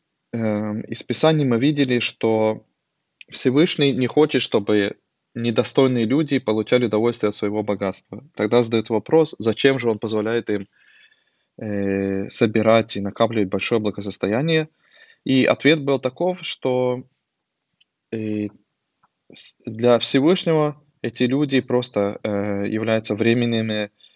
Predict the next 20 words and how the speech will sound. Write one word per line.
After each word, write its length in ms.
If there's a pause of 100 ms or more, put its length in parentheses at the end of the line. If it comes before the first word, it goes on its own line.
(420)
э, 560 (520)
хранителями 1000 (1600)
финансовых 540
ресурсов, 460
которые 300
потом 480
он, 320
э, 220 (120)
по 80
своему 260
усмотрению 540
передает 600 (640)
более 300
достойным 500
людям. 380 (4000)
И, 320
как 200
сказано, 500
как, 280
э, 380